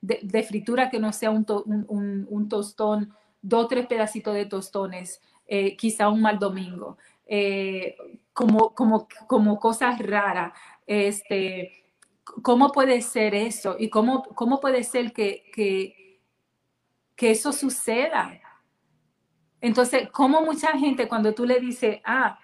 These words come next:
el colesterol se crea con los carbo-, carbohidratos refinados"? Bueno, lo que no lo creían, yo te voy a decir, sí se crea con los carbohidratos refinados, porque nada de lo que la gente te diría que crea el colesterol, este, yo lo como,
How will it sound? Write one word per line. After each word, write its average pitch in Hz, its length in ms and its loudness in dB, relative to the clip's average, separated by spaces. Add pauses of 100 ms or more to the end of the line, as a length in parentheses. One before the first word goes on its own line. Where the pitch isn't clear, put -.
(120)
el 220 140 -4
colesterol 214 540 0
se 247 200 -2
crea 226 280 -2
con 220 120 -4
los 214 120 -4
carbo-, 208 400 -2
carbohidratos 196 720 -2
refinados"? 196 680 -4 (300)
Bueno, 226 240 2
lo 220 100 4
que 220 140 0
no 226 120 2
lo 285 140 2
creían, 247 400 0
yo 196 100 -2
te 214 80 -4
voy 208 120 2
a 202 40 0
decir, 202 300 -4
sí - 240 0
se 277 180 -2
crea 208 280 0
con 202 140 -4
los 202 120 -6
carbohidratos 190 640 -4
refinados, 196 580 -6 (160)
porque 220 300 4
nada 226 420 6
de 294 80 2
lo 240 140 -2
que 214 220 -2
la 208 220 0
gente 240 340 -4
te 277 160 -2
diría 240 400 0
que 185 160 -4
crea 220 220 0
el 233 100 -6
colesterol, 220 800 -4 (320)
este, 214 340 2
yo 214 140 4
lo 214 160 4
como, 285 440 4